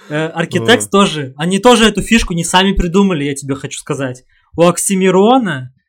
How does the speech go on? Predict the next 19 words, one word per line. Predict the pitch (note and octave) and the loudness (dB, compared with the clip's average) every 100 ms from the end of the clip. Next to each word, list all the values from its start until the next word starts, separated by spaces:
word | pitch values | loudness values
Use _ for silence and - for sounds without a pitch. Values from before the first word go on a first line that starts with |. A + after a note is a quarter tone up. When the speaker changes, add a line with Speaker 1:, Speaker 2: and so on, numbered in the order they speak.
| _ - | _ -12
Speaker 1:
на | D#3+ | -10
треке | E3+ F3+ F#3 F3 E3 | -4 -4 -2 -4 -4
H | - - | -4 -2
P | F3 F3+ G#3 | 0 0 -2
L | |
такое | G#3+ F3+ - F#3+ G3+ | -2 -4 -2 0 0
уже | F3 E3+ | -2 -4
было. | D#3+ E3+ F3 D#3 C3 B2+ _ _ _ _ _ _ _ | -6 -2 -2 -4 -8 -14 _ _ _ _ _ _ _
И | E3+ | -4
у | G3 F#3+ | -2 -2
группы | D3+ G#3 G#3 E3 | -4 -6 -4 -6
Slot | - E3+ F#3 A#3+ - _ _ _ _ | -6 -2 -2 -2 -6 _ _ _ _
на | D3+ D3 | -6 -2
первом | F3 E3 D#3+ | -2 -2 -2
Speaker 2:
<laughs> | D#3+ | -6
Speaker 1:
альбоме | D3 F3+ F#3 | -4 -4 -2
был | C#3 E3 | -4 -8
целый | - F#3+ G3 G3+ G3 | -6 -2 0 0 -2
трек, | G3 E3+ F3 D#3+ - | -2 0 0 -2 -8